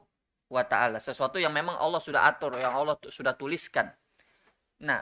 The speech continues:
ujian ini, apakah Allah memberi pahala dengan mengampuni dosa-dosa kita dengan azab atau ujian tersebut? Jawabannya iya. Tidak ada satupun yang menimpa orang-orang beriman,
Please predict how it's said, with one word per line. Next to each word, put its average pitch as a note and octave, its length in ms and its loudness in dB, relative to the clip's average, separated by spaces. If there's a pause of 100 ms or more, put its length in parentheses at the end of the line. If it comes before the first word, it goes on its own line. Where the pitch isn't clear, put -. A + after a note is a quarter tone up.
ujian A3+ 400 2
ini, G#3+ 240 0
apakah G3+ 560 6
Allah G#3+ 240 6
memberi G3 320 4
pahala F#3+ 640 6
dengan E3+ 240 -2
mengampuni F3 480 -4
dosa-dosa D#3+ 400 0
kita F3 240 -2
dengan D#3 240 -2
azab D#3 320 6
atau D3+ 160 0
ujian D3 160 -4
tersebut? C#3+ 320 -6
Jawabannya E3+ 400 0
iya. D3+ 240 -10 (560)
Tidak E3 240 6
ada A3 200 8
satupun G3 520 0
yang F3 80 -2
menimpa F3+ 400 0
orang-orang D#3 400 2
beriman, D3+ 360 -2